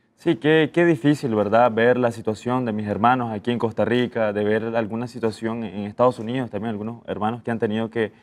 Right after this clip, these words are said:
eh, que ir a este país, eh, a buscar refugio. Eh,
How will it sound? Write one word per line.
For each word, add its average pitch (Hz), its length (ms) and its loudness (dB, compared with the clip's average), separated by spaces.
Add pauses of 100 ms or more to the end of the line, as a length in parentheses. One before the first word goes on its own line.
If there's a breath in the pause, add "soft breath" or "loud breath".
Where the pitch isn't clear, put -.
(240 soft breath)
eh, 101 360 0 (280 soft breath)
que 123 100 2
ir 139 200 6
a 123 80 4
este 113 160 -8
país, 110 320 0 (160)
eh, 98 260 -8
a 92 80 -4
buscar 101 540 -4
refugio. 107 580 -6 (480)
Eh, 98 440 -6